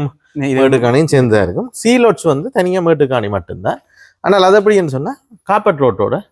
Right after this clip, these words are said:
Speaker 2: அது நம்ம
Speaker 1: ஆ.
Speaker 2: இருக்கு. அப்ப இந்த சி லேண்டுகளுக்கு பாத்தீங்கன்னு சொன்னா, ஒரு பக்கம் கார்பெட் ரோட்,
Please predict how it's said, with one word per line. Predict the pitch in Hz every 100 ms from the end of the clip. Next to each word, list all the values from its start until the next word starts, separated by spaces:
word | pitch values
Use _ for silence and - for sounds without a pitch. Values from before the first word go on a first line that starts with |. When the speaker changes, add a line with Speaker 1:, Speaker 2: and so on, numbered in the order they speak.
| _
Speaker 2:
அது | 123
நம்ம | 127 127
Speaker 1:
ஆ. | 123
Speaker 2:
இருக்கு. | 107 90
அப்ப | 87
இந்த | 104 113 120 - - _
சி | - 180
லேண்டுகளுக்கு | 180 180 170 165 156 147
பாத்தீங்கன்னு | 143 139 131 127
சொன்னா, | 131 233 - _
ஒரு | 123 127
பக்கம் | 139 127 147 151 - _ -
கார்பெட் | 131 127 117 _
ரோட், | 131 127 123